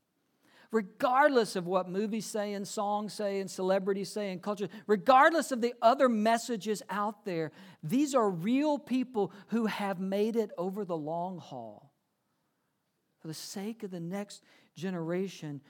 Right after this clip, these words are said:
we need strong marriages. And I realize whenever we dive into s-,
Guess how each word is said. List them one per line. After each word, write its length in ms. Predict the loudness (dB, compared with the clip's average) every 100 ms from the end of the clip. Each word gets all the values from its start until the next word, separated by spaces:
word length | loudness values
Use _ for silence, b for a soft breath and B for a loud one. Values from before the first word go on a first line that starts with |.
| b -14
we 520 | -6 -4 -4 -6 -10 -12
need 580 | -10 -8 -8 -10 -14 -20 _ _ _ _ _
strong 540 | -20 -14 -14 -14 -16
marriages. 460 | -16 -18 -18 -20 -20 _ _ _ _ _ _
And 100 | -20
I 40 | -20 -14
realize 720 | -12 -10 -12 -12 -14 -16 -20 _ _ _ b b b b b b b b b b _
whenever 440 | -4 0 2 2 2
we 180 | 2
dive 520 | 2 0 2 0 0 -4
into 500 | -6 -4 -4 -6 -8
s-, 240 | -14 -16